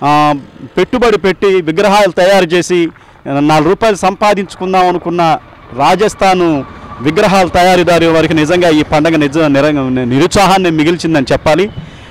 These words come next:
ఈ విగ్రహాలు మరి ఇక్కడే ఉంచుతారా, ఎలా చేస్తారా అనేది మనకి తెలియని అంశం. వీడియో జర్నలిస్ట్ నాగేంద్రతో శరత్, శ్రీ సత్య న్యూస్.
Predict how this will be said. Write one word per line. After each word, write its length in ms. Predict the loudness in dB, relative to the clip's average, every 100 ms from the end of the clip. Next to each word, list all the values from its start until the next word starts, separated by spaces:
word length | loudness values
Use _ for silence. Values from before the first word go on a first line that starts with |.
| -20 -14 -2
ఈ 340 | 2 4 2 0
విగ్రహాలు 540 | -2 0 2 2 2
మరి 540 | 2 2 2 0 -2 -6
ఇక్కడే 260 | -2 0
ఉంచుతారా, 640 | 2 0 0 0 2 4 2
ఎలా 320 | 2 2 2
చేస్తారా 440 | 2 0 2 2 2
అనేది 520 | 2 2 2 2 0 -6 -20 -6
మనకి 260 | -2 0 0
తెలియని 420 | 0 0 2 2
అంశం. 340 | 2 0 -4 -6 -16 -20 -10 -2
వీడియో 260 | 2 2
జర్నలిస్ట్ 600 | 2 2 2 0 0 0 0 -6 -18 -18 -18 -18 -18 -18 -18 -16 -16 -16 -16 -16 -16 -16 -18 -18 -18 -18 -16 -8
నాగేంద్రతో 640 | -2 0 2 0 0 0
శరత్, 380 | 0 0 0 -2
శ్రీ 200 | -4 -4
సత్య 300 | -4 -4 -2
న్యూస్. 360 | -2 -2 -6